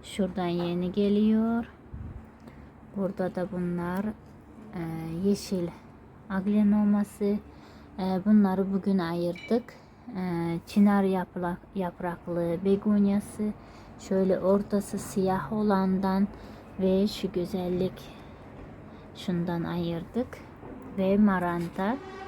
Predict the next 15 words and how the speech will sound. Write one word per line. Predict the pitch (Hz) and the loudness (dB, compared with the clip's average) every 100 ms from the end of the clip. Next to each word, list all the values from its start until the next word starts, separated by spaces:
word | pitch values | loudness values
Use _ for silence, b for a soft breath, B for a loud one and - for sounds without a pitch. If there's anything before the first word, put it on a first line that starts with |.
| B B B B B B B 208 | B B B B B B B 2
Ee, | 202 208 | 4 4
Sevgi | - 254 240 226 | 2 2 4 2
Hanım, | 214 208 214 214 | 4 6 6 6
siz | 226 208 202 | 2 -2 0
de | 180 | 0
iyi | 185 208 | 2 2
günlerde, | 202 185 175 175 190 | 2 0 0 -2 0
mutlu | 208 202 - 233 202 | 2 2 2 -2 0
günlerde | 170 165 165 170 175 | 0 -2 -6 -6 -4
büyütün | 196 226 - 247 240 | 0 0 0 -2 -2
çiçeklerinizi. | - 214 240 - 220 214 214 214 - 214 233 220 | -4 -6 -6 0 2 6 6 6 4 2 2 0
Buradan | 185 180 170 185 202 | -2 -2 -2 0 -2
sevgilerimi, | - 185 180 180 175 170 180 190 | 0 0 0 -2 -2 -2 -2 -2
selamlarımı | - 180 175 175 170 170 185 185 | -2 -2 -2 -2 -2 -2 -2 -2
gönderiyorum. | 170 170 170 170 165 165 156 180 180 | -2 -2 -4 -4 -4 -6 -4 -4 -4